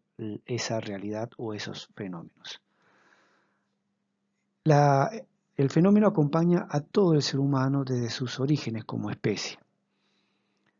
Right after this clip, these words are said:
Con respecto a las teorizaciones sobre los fenómenos químicos, mm, tenemos distintos niveles a través de distintas etapas de la humanidad, no siempre bien definidas, muchas veces mezcladas.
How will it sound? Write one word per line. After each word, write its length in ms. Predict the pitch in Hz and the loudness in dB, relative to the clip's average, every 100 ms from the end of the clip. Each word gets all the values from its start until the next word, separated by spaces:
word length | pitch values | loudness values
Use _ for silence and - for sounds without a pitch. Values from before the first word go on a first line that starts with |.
| _ _ _ | _ _ _
Con 140 | - | 0
respecto 280 | 127 196 202 | 2 4 6
a 40 | 202 | 8
las 140 | 156 | 6
teorizaciones 1000 | - 143 135 123 - 170 139 123 - - _ - | 4 2 2 -2 2 4 4 0 -4 -12 _ -12
sobre 260 | - 117 | -6 -4
los 140 | 110 - | -4 -4
fenómenos 480 | 107 131 143 143 | -2 2 4 2
químicos, 640 | - 143 120 - 139 143 - _ _ _ _ _ _ _ _ - | 0 -2 -2 -2 -2 -4 -10 _ _ _ _ _ _ _ _ -12
mm, 240 | 170 143 | -6 -4
tenemos 340 | 135 160 202 | -2 -2 0
distintos 400 | 180 147 185 160 | 0 -2 -6 -6
niveles 840 | 131 143 156 147 120 117 104 - - _ _ _ _ _ _ _ _ _ | -4 0 2 2 0 -4 -8 -12 -16 _ _ _ _ _ _ _ _ _
a 80 | 139 | -10
través 280 | 131 135 143 | -6 -2 -2
de 40 | |
distintas 400 | 123 143 127 120 | -2 -6 -8 -8
etapas 400 | 110 139 120 101 | -6 -6 -6 -8
de 80 | 104 | -12
la 60 | |
humanidad, 520 | 104 110 117 107 101 104 _ _ _ - | -12 -12 -10 -10 -10 -12 _ _ _ -6
no 120 | 175 | -2
siempre 340 | 156 160 139 131 | 0 0 0 -2
bien 200 | 117 113 | -2 -4
definidas, 580 | 113 131 131 123 123 | -6 -4 -4 -4 -4
muchas 280 | 120 117 104 | -6 -8 -8
veces 200 | 104 - | -8 -10
mezcladas. 520 | 110 104 117 92 90 | -12 -16 -16 -16 -18